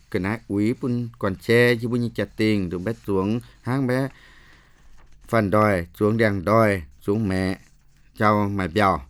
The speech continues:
Điều mà tiếp tế chê bún đốn diêm nải bé, ai khăn, nó hầm mái tú mái, tại bé bùa cháu, bún diêm nái bé tú diệt thòng bong phẩm, bé phải bé nòm. Chê,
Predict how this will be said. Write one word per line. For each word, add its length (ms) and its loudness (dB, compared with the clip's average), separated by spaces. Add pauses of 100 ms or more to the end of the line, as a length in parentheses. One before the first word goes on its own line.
(640)
Điều 300 4
mà 180 0
tiếp 280 -2
tế 140 2
chê 300 2
bún 400 0
đốn 340 2
diêm 180 0
nải 160 -4
bé, 300 0 (340)
ai 140 0
khăn, 340 -2 (180)
nó 80 -4
hầm 340 -4
mái 160 -2
tú 160 -6
mái, 340 -4
tại 140 -6
bé 260 -4
bùa 240 -2
cháu, 420 -2
bún 200 -4
diêm 120 -4
nái 160 -4
bé 180 -6
tú 280 -6
diệt 180 -6
thòng 300 -6
bong 200 -2
phẩm, 300 -4 (100)
bé 120 -2
phải 220 -4
bé 100 -2
nòm. 300 0 (3250)
Chê, 400 6